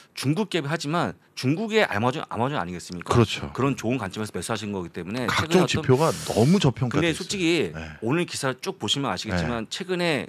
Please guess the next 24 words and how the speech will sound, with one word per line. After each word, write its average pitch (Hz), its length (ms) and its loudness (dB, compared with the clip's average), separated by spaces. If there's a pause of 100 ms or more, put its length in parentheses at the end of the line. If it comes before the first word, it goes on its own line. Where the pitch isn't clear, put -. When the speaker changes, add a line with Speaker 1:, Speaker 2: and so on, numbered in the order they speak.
Speaker 1:
그 90 300 -6 (120)
알리바바에 113 720 2
대한 95 160 -4
의견들이 101 480 -2 (160)
좋아지고 131 380 4
있음에도 107 280 -4
불구하고 95 600 0 (360)
딱 - 140 -4
한 247 80 2
가지 233 160 6
이유 127 80 2
때문에 - 200 -4
지금 190 240 -6
사지 202 200 -4
말자고 180 300 -2
하고 95 180 -6
있거든요. 151 380 -10 (240)
그게 - 100 -10
중개 120 280 -2
규제입니다. 104 460 -4
Speaker 2:
그렇죠. 123 120 10
Speaker 1:
왜냐하면 135 240 2
중개 139 220 2
규제가 151 420 0